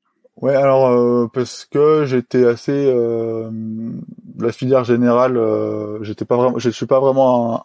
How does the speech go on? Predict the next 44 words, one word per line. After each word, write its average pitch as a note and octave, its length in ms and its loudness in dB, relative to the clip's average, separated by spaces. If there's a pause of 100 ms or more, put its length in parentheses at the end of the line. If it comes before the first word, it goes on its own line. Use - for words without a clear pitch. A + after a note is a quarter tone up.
un B2 80 -6
matheux, A#2 320 0
comme A#2 200 -2
on A2 60 -2
dit. C3+ 240 -2
Enfin, G#2 200 -4
je - 40 -8
suis - 100 -12
pas A2 120 0
bon B2 200 0
pour A2 140 0
appliquer A#2 320 0
les A#2 100 4
formules. A#2 380 -2 (480)
Euh, G#2+ 540 -6 (100)
après, A2 260 0
je, A2 300 2 (280)
je, G#2+ 540 0 (120)
j'avais G#2 200 2
un G#2 140 -4
très - 160 -4
bon B2+ 160 0
ressenti B2 480 0
sur, G#2+ 280 0
euh, G#2 300 0 (360)
sur A#2 320 -6 (680)
les A#2 140 -2
choses, C3 320 0
sur - 240 -6
comment G#2+ 680 -6
un G2+ 60 -8
système A2+ 340 -2
mécanique A#2 380 -2
est A2+ 60 -4
mis A2+ 120 -4
en G#2+ 100 -2
place. B2+ 280 0
Et, G#2+ 240 0 (400)
euh, A2+ 40 -12 (360)
j'ai, G#2 420 -8
ouais, G#2+ 180 2
je - 60 -10
sais - 80 -12
pas, A2+ 180 -2